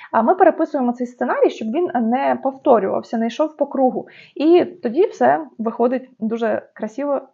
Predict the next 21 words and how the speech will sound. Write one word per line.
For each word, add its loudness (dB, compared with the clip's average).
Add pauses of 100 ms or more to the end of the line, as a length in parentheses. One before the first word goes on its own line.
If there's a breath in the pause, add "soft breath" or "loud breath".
і, -8
е, -10
сказочно. -10 (580 soft breath)
Наступна 0
історія — 4
це 4
коли 0
жінка -2
хоче -2
дитину -4 (280 loud breath)
і -16
хоче 2
назвати 4
в -6
честь -2
когось. -6 (140)
Мама, 4
папа, 6
бабушка, 2
брат, 2
сестра. -8